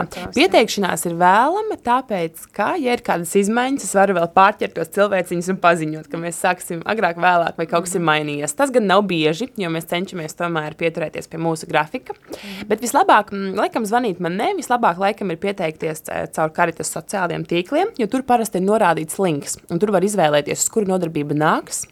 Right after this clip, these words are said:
Speaker 2: kad nāks, cik cilvēki nāks un tā. Jā, caur pieteikšanās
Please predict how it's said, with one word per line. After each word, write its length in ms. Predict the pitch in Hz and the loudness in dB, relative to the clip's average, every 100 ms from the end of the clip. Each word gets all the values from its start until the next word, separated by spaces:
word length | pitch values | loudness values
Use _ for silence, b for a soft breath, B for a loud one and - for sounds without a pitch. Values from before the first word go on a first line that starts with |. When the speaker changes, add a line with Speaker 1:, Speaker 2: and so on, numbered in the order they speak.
| _ 185 | _ 0
Speaker 2:
kad 220 | 180 196 | 2 4
nāks, 400 | 247 262 269 - | 2 2 0 -6
cik 200 | - 160 | -10 -10
cilvēki 480 | - 190 254 - - | -2 0 2 0 -2
nāks 300 | 240 208 - | -6 -4 -6
un 100 | 175 | -6
tā. 240 | 208 175 - B B B B _ - - | -2 -2 -4 B B B B _ -18 -2
Jā, 120 | 196 | -2
caur 140 | 170 165 | 2 2
pieteikšanās 640 | 214 202 156 - 160 156 | 2 2 0 0 -6 0